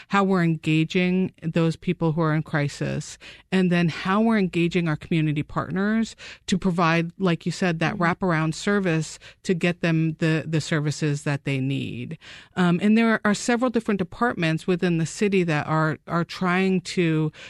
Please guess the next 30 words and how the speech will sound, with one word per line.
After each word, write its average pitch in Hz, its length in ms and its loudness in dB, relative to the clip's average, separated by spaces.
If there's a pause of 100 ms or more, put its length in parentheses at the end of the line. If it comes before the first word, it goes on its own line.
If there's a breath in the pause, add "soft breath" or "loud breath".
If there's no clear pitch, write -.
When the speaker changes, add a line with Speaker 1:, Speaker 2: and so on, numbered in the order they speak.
(100)
Speaker 1:
address 190 520 0
the 185 80 -2
needs 170 240 2
of 170 100 -4
our 147 120 0
communities 156 800 0
through, 151 500 0 (380 loud breath)
um, 147 380 0
arpa 180 340 0
funds, 165 580 0
through 151 180 -2
city 170 320 -2
funding. 147 680 -2 (360 loud breath)
Um, 147 280 2
so 185 160 0
this 196 220 0
will 240 80 2
give 202 160 0
us 180 140 0
the 170 120 0
opportunity 156 560 0
to 147 80 0
look 151 280 -2
at, 139 200 -4
as 156 200 -4
a 131 80 -8
whole 208 520 0
for 196 220 -4
the 160 100 -2
city, 151 600 -4